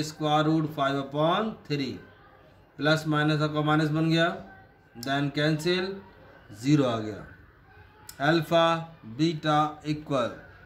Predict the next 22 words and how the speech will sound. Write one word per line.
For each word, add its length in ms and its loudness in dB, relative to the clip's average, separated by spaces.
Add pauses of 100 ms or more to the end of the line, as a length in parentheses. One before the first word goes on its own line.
(760)
स्क्वायर 560 4
रूट 360 0 (100)
five 380 2
upon 440 0
three 280 0 (360)
मल्टीप्लाई 720 2 (420)
माइनस 600 2 (360)
स्क्वायर 480 2
रूट 260 2
five 260 4
upon 520 0
three, 220 -2 (760)
तो 80 -10
आपका 320 -2
इसका 260 0
आंसर 260 2
आया 320 4
माइनस 720 2 (520)
फ़ाइव 440 4
अपॉन 540 0 (600)
थ्री। 300 -2 (1900)
Now 380 4